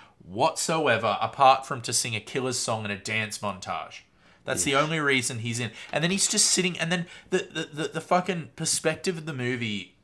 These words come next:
Speaker 1: seventy percent of the time, is from Justin Timberlake sitting on a fucking Gatling gun, looking at the events of the film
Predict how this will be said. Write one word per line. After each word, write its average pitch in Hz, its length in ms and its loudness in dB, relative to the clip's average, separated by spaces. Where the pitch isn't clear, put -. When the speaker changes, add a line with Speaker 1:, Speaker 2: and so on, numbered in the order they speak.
Speaker 1:
seventy 127 440 0
percent 123 260 -8
of 107 60 -8
the 107 60 -6
time, 101 520 0
is 143 180 -2
from 156 380 -2
Justin 180 460 2
Timberlake 143 480 2
sitting 160 340 2
on 160 80 0
a 131 80 0
fucking 139 560 0
Gatling 139 480 4
gun, 98 440 0
looking 170 460 2
at 185 140 -4
the 165 100 -4
events 139 420 -2
of 170 140 -4
the 139 100 -2
film 127 480 -4